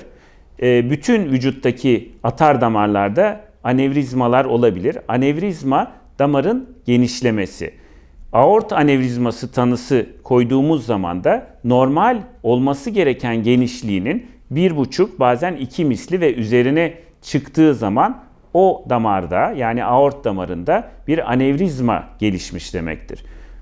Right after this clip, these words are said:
Bunun riski nedir? Tabii normalin üzerinde bir genişlikte olduğu zaman,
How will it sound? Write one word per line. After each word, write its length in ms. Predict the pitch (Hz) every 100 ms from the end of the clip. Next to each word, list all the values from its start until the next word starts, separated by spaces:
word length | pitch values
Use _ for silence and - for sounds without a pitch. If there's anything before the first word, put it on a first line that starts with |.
| -
Bunun 420 | 147 220 247 196
riski 420 | 123 151 - 233 202
nedir? 320 | 120 101 - - - - -
Tabii 340 | 147 170 160 120
normalin 640 | 123 135 139 156 226 -
üzerinde 600 | 165 156 170 175 180 180
bir 60 | 160
genişlikte 680 | 139 139 135 - 127 - 131
olduğu 440 | 117 117 143 220
zaman, 440 | 156 110 104 170